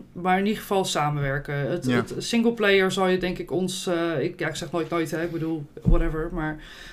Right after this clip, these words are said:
Speaker 1: ik denk niet dat je ons snel zal betrappen dat wij ineens met een of andere singleplayer game komen, hè. Om, gewoonweg omdat we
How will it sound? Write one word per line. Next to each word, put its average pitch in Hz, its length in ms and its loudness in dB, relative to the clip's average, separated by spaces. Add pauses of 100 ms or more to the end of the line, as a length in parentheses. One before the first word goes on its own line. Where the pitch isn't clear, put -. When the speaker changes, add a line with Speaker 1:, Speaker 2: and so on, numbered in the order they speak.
(140)
Speaker 1:
ik 165 220 -4
denk 180 160 2
niet 196 140 2
dat 202 140 0
je 196 80 0
ons 190 180 -2
snel 180 240 2
zal 175 160 2
betrappen 175 400 -2
dat 175 140 0
wij 170 140 2
ineens 165 200 -2
met 170 140 -2
een 170 80 -2
of 160 80 -2
andere 165 200 -4
singleplayer 156 540 -2
game 156 160 0
komen, 147 360 -2
hè. 190 60 -8
Om, 180 160 -8
gewoonweg 190 400 0
omdat 180 260 -4
we 170 360 0